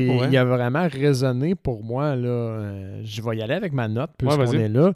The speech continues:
Speaker 2: J'ai un sept, sept point cinq sur dix pour moi. Je
Speaker 1: Tu
Speaker 2: vais y aller
Speaker 1: rec-,
Speaker 2: avec un sept.
Speaker 1: tu recommandes ?
Speaker 2: Je, je recommande. Si vous avez accès, bon, on, on s'entend, on s'est a-, on s'est abonné à Shudder, là, fait que, euh, récemment, fait qu'il, il est disponible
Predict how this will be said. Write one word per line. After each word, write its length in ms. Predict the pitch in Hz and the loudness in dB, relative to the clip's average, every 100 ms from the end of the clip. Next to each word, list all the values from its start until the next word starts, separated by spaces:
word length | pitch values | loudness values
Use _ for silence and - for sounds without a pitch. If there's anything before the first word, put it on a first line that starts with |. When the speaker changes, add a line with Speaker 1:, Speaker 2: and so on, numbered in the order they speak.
| - - _ | -2 -20 _
Speaker 2:
J'ai 240 | 120 110 120 | -4 0 0
un 160 | 110 | 0
sept, 340 | 104 - 180 - | -2 -2 -2 -2
sept 220 | - 156 | -4 -4
point 220 | 147 120 | -2 -4
cinq 200 | 104 139 | -4 -6
sur 180 | 131 127 | -6 -10
dix 260 | 110 113 113 | -8 -6 -6
pour 160 | - 107 | -6 -4
moi. 200 | 104 101 - | -4 -6 -4
Je 60 | 123 | 2
Speaker 1:
Tu 60 | |
Speaker 2:
vais 60 | 143 | 4
y 40 | |
aller 100 | 156 247 | 6 4
Speaker 1:
rec-, 160 | 311 | 2
Speaker 2:
avec 0 | |
un 120 | 160 | 2
sept. 520 | 135 - 131 - - - _ | 2 0 -2 -4 -12 -20 _
Speaker 1:
tu 80 | 127 | -4
recommandes ? 520 | 120 123 127 190 202 | -2 -2 -2 -4 -4
Speaker 2:
Je, 300 | 127 117 127 131 | -2 0 0 0
je 200 | 127 135 | 0 0
recommande. 760 | 170 - 185 127 135 131 123 | -2 -2 -2 0 -2 -4 -6
Si 180 | 110 - | -6 -4
vous 160 | 139 135 | -2 0
avez 360 | 139 147 160 151 | 2 2 0 0
accès, 560 | 131 - - 170 208 - | -4 -4 0 0 0 2
bon, 400 | 139 135 135 135 - | 4 4 2 -2 -4
on, 40 | - | -6
on 80 | 151 | -4
s'entend, 420 | 151 139 190 180 | -2 -2 0 0
on 40 | 160 | -2
s'est 180 | - 147 | -2 -2
a-, 240 | 135 131 | 0 -2
on 140 | 135 127 | -4 -4
s'est 120 | 147 | -2
abonné 400 | 139 139 175 160 | -2 -2 -2 -2
à 100 | 131 | -2
Shudder, 580 | - 139 135 147 156 147 | 0 0 2 4 4 4
là, 120 | 139 | 2
fait 220 | 131 123 113 | -2 -4 -8
que, 160 | - | -6
euh, 580 | 113 113 113 - 113 110 | -4 -2 -2 -4 -6 -6
récemment, 420 | 110 110 117 123 143 | -8 -10 -8 -6 -6
fait 160 | 131 | -6
qu'il, 220 | - 117 104 - _ - | -8 -10 -12 -18 _ -10
il 140 | 120 | -6
est 20 | 123 | -6
disponible 580 | 120 - 147 156 175 | -6 -2 0 0 -2